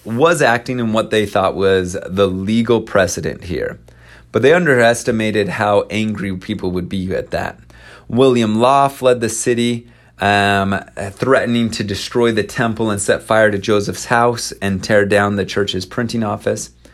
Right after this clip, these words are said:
Francis Higby, uh, enters charges against Joseph and the other members of the city council for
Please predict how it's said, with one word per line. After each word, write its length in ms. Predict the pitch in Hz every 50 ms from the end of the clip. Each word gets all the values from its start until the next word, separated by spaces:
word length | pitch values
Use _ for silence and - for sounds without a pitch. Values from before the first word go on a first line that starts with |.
| - - - - - - - _
Francis 560 | - - - 117 113 110 107 - 107 98 -
Higby, 680 | - - - 160 151 127 117 117 117 120 147 170 170 - - - - - - - _ -
uh, 220 | 98 101 104 98 - -
enters 340 | 123 123 120 123 107 104
charges 460 | - - - 131 123 123 117 113 107 110
against 340 | 104 92 101 92 95 -
Joseph 460 | - - 113 110 113 113 113 113 - -
and 140 | 107 104
the 80 | 104 104
other 160 | 104 104 107
members 400 | 104 104 104 107 107 107 107 95
of 80 | 98 92
the 60 | 175
city 240 | - - - 113 107
council 400 | - - 107 101 101 101 110 101
for 440 | - - - 113 110 104 - -